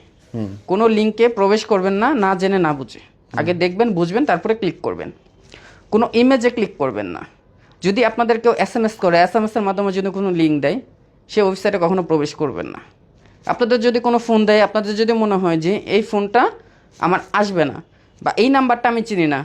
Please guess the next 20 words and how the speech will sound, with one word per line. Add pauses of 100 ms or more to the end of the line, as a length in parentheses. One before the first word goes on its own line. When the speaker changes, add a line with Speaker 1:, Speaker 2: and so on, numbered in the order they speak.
(200)
Speaker 2:
রিসিভ
করার
প্রয়োজন
নেই। (560)
Speaker 1:
কারণ (180)
রিসিভ
করে
হ্যাঁ
বললেই
তো
হয়ে
গেল।
Speaker 2:
হ্যাঁ, (180)
আপনি
রিসিভ (120)
করলেন
তো
আপনি
তার (120)
খপ্পরে